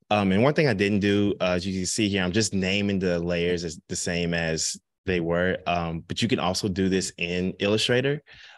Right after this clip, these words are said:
um, to kind of save you a little bit of time. Uh, but you can also see this is the, <laughs> the, um, the punishment of my sins <laughs> with, uh, lame, naming the layers. But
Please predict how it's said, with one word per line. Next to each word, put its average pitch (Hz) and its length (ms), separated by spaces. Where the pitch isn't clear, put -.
um, 85 520
to 95 140
kind 95 180
of 90 60
save 90 220
you 90 80
a - 20
little 87 180
bit 87 140
of 85 60
time. 87 440
Uh, 80 260
but 82 180
you 87 40
can 87 100
also 85 180
see 85 200
this 82 220
is 78 120
the, 85 300
<laughs> - 560
the, 101 300
um, 90 240
the 92 100
punishment 95 440
of 87 100
my 90 80
sins 95 640
<laughs> 120 580
with, 104 260
uh, 92 240
lame, 92 320
naming 92 340
the 85 60
layers. 80 380
But - 260